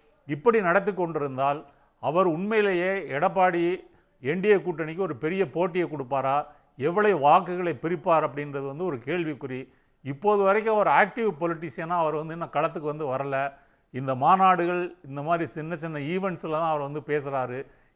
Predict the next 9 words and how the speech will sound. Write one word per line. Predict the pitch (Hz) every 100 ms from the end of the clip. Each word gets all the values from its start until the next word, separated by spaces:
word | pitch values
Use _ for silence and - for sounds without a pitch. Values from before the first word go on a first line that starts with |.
| -
இது | 135 165 185
மட்டுமே | 170 165 220 233 208
வைத்து | 175 175 165
கொண்டால் | 160 147 147 156 - _ -
அவர் | 139 127 156
பெரிய | 175 226 202
அளவு | 185 202 190
வந்து | 170 175 180
வாக்குகளை | 143 165 165 170 160